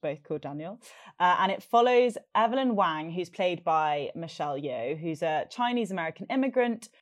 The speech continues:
who, whilst she's been audited by the I R S with her family, ends up connecting with a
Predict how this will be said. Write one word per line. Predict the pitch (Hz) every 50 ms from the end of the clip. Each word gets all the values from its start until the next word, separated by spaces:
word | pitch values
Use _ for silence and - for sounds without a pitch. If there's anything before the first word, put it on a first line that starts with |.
| _ -
who, | 208 196 190 185 180 175 165 -
whilst | - 165 170 196 196 196 196 196 190 190 190 180 - - - - -
she's | - - - - 202 190 175 -
been | - 185 175 - -
audited | - 214 208 190 190 - - 190 175 165 170
by | - 160 160 160
the | 143 165
I | - - 160 156
R | 151 151 156
S | 156 156 156 - -
with | 151 147
her | - 165
family, | 147 - - 160 156 156 156 156 147 143 147 143 143 _ _ _ _ _ _ _
ends | - 202 220 233 233 214
up | 226 214 - - - - _ -
connecting | - - 202 196 190 - - - - - 190 175 175 170
with | 170 165 170 - - _ _ _ _ -
a | 131